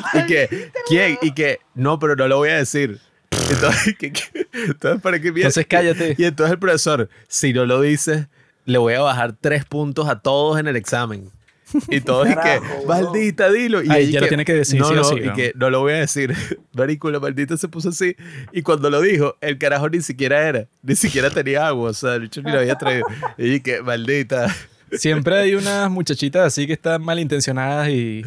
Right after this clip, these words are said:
Speaker 3: quieren joder la dinámica. Pero luego,
Speaker 2: Pero, wow.
Speaker 3: en esa misma clase, ¿verdad? Yo veo que la profesora está entregando como que los recibos de pago, ¿no? Y nos entrega uno a cada uno, pero dice que no, es que hoy faltaron tres personas. Y yo dije, <laughs> "Ja, ja, ja,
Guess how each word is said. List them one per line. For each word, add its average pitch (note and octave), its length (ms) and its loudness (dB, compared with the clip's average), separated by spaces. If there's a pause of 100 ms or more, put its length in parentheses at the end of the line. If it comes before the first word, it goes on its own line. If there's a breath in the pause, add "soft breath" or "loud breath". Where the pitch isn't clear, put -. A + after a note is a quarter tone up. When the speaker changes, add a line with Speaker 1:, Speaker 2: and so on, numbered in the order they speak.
Speaker 3:
quieren C#3 200 -2
joder C3 320 2
la C#3 220 0
dinámica. A#2+ 580 -4 (560 loud breath)
Pero E3 180 4
luego, A3+ 480 6
Speaker 2:
Pero, B3+ 160 -10
wow. A#3+ 60 -16 (160)
Speaker 3:
en E3+ 140 0
esa F3+ 180 2
misma A3 280 0
clase, G#3+ 520 2
¿verdad? F3 320 4
Yo F3+ 140 2
veo F#3 400 4 (240)
que D3 80 -4
la C#3 140 -2
profesora D#3+ 580 2
está D#3+ 180 -2
entregando D#3 540 -2
como D#3+ 160 -6
que C3+ 100 -4
los B2+ 160 -2
recibos C3 300 -2
de D#3 80 2
pago, C3+ 320 -2
¿no? C3 160 -12 (840 soft breath)
Y C#3 580 2
nos C3+ 140 0
entrega C#3 400 2
uno G3 360 2
a F#3+ 100 0
cada G3+ 220 0
uno, G#3 200 0
pero F3+ 140 2
dice D#3 180 0
que F#3+ 100 -4
no, G#3 140 2
es F#3+ 80 -2
que G3 120 -2
hoy G3 120 0
faltaron G3+ 560 2
tres D#3+ 240 0
personas. F#3+ 680 0
Y C#3 60 -4
yo C#3+ 80 2
dije, D#3+ 200 2
<laughs> - 20 -4
"Ja, - 220 2
ja, G3 180 2
ja, C#3+ 540 0